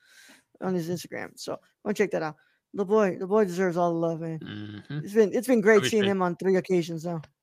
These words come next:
Speaker 2: Hell yeah.
Speaker 1: Yeah. I'm trying to get, I'm trying to squeeze in as much Shane time as I can before I have to get out of here.
Speaker 2: I mean, that's the best, that's the best opportunity.
Speaker 1: Yeah. But, uh,
Speaker 2: You should
Speaker 1: of
Speaker 2: have a,
Speaker 1: course
Speaker 2: you should head up a vegan restaurant with him one day.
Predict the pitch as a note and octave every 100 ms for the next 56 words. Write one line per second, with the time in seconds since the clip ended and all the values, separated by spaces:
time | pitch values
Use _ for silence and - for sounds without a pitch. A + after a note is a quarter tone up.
0 | _ - C#4 G#3+ F#2 F2+ - _ - A#1+
1 | - _ _ _ _ - G4 A#4 B4+ A4+
2 | D#4 F#4+ F4+ A#4 G4 - E4+ D4+ D#4+ A#3
3 | G3 C#4 D#4 - C#4 C4 C4 B3 A3+ G#3
4 | G3 A3 G3 F3+ G3 F3+ E3+ E3+ A2 C#3+
5 | - _ _ - C#3 D#3 D3 C3+ B2 A2+
6 | G#2+ - _ - B2+ A2+ A2 G2+ A2 -
7 | - - - - _ _ _ - C2 -
8 | _ _ - _ _ - E3 C#3+ - _
9 | _ - C#4 F4 C#4+ F#3+ - F3+ A3 G3
10 | G3 F#3 D#3+ F3 F3 B2+ A2+ - A#2+ B2+
11 | A2+ C3 A#2 A2+ A2